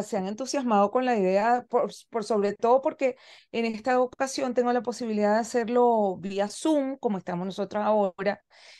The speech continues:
Es decir, que una persona en Perú o en Estados Unidos o en España perfectamente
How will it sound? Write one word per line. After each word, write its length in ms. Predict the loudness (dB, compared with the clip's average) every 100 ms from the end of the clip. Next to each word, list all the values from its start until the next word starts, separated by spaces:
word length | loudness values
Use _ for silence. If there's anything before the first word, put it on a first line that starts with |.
| _
Es 120 | -2
decir, 360 | 0 0 -4 -4
que 120 | 0
una 220 | 0 0
persona 540 | -4 0 2 2 2 0
en 100 | -2
Perú 260 | 0 2 2
o 280 | 4 4
en 80 | 2
Estados 340 | -2 -2 -4 -2
Unidos 300 | -2 0 0
o 60 |
en 80 | -2
España 520 | -4 -2 0 0 -2
perfectamente 800 | -4 -6 -4 -2 -2 -4 -4 -6